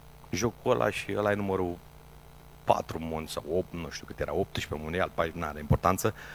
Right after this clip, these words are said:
și eu sunt numărul optzeci." Și când l-am văzut așa, zic că ăsta e bocitor profesionist. Și am zis, "Dar de ce te duci la finală mâine?" Și se oprește. Și a zis, "Ce,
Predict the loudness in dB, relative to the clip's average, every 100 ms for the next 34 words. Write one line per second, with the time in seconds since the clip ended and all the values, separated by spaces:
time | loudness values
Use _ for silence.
0 | -14 -4 4 4 6 8 12 12 12 8
1 | 4 4 2 -2 -10 -18 -18 -18 -18 -18
2 | -18 -16 -16 -16 -16 -16 -16 -16 -16 -16
3 | -16 -16 -12 -10 -10 -12 -4 -2 2 2
4 | 2 2 0 0 2 2 4 2 2 0
5 | 4 4 4 -2 -2 -2 -2 -6 -10 -14
6 | -16 -16 -16 -16 -16 -16 -16 -16 -16 -16
7 | -16 -16 -16 -16 -16 -16 -8 0 4 6
8 | 6 4 4 4 4 4 4 2 2 0
9 | -2 -6 -10 -14 -16 -16 -16 -18 -18 -6
10 | -2 0 0 -2 -2 -4 -8 -14 -16 -16
11 | -16 -16 -16 -18 -18 -18 -4 -2 0 2
12 | 2